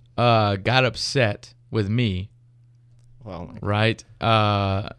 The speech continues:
Speaker 1: because basically I was approving of everything that, that Ty said. And, uh, I was like, "Well, I mean," and I, and I was like, "I never said I approved, but reading through it,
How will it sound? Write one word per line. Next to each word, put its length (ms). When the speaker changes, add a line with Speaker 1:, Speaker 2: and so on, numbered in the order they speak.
Speaker 1:
because 360
basically 580
I 160
was 520
approving 560
of 100
everything 460
that, 240
that 200
Ty 280
said. 500
And, 560
uh, 360
I 120
was 140
like, 140
"Well, 220
I 100
mean," 380
and 160
I, 80
and 240
I 200
was 160
like, 220
"I 80
never 200
said 180
I 60
approved, 600
but 400
reading 360
through 300
it, 220